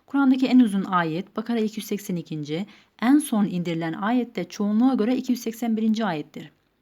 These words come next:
Ayetlerin Kur'an'ın içerisindeki tertibi yani sıralaması da tevkifidir, vahye dayalıdır. Kur'an'da on dört yerde geçen bazı ayetler vardır ki bu ayetler okunduğunda vacip olan tilavet secdesi yapmak gerekir.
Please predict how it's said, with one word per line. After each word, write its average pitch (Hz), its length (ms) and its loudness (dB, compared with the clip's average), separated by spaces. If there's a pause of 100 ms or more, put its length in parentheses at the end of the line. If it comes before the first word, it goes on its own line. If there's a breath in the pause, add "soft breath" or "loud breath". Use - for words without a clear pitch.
(580 soft breath)
Ayetlerin 277 480 4
Kur'an'ın 247 320 2
içerisindeki 190 600 -4
tertibi 175 420 -6
yani 196 340 0
sıralaması 180 580 -4
da 254 140 -4
tevkifidir, 196 840 -4
vahye 202 300 -2
dayalıdır. 147 540 -6 (500 loud breath)
Kur'an'da 277 340 4
on 277 200 8
dört 208 180 4
yerde 170 200 -2
geçen 170 320 -6
bazı 190 260 2
ayetler 185 380 0
vardır 190 300 -2
ki 185 340 -8 (340 soft breath)
bu 285 100 2
ayetler 190 380 0
okunduğunda 170 600 -4
vacip 226 340 0
olan 185 220 -2
tilavet 185 380 -2
secdesi 160 460 -6
yapmak 226 360 -2
gerekir. 185 380 -4